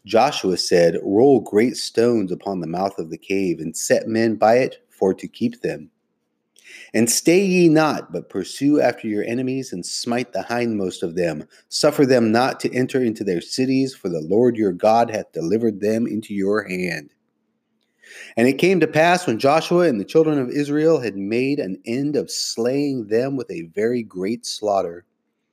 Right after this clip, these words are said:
till they were consumed, that the rest which remained of them entered into fenced cities.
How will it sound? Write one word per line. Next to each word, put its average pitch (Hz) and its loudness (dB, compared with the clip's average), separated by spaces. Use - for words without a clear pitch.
till 131 4
they 147 6
were 147 6
consumed, 123 0
that 95 -6
the 98 -6
rest 110 -4
which 110 -8
remained 110 -4
of 104 -6
them 120 -2
entered 123 -4
into 98 -10
fenced - -6
cities. 85 -6